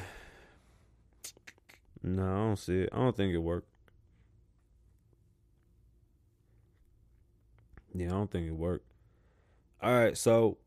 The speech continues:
what are we gonna talk about this week? Oh, there it is.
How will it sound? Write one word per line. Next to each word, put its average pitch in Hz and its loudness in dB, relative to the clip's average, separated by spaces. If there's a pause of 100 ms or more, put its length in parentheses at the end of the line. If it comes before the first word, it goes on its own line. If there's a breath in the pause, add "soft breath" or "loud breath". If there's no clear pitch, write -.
(140)
what 123 2
are 117 4
we 110 4
gonna 95 0
talk 92 -2
about 87 -2
this 90 -6
week? 87 -6
Oh, 147 4
there 165 8
it 123 6
is. 127 4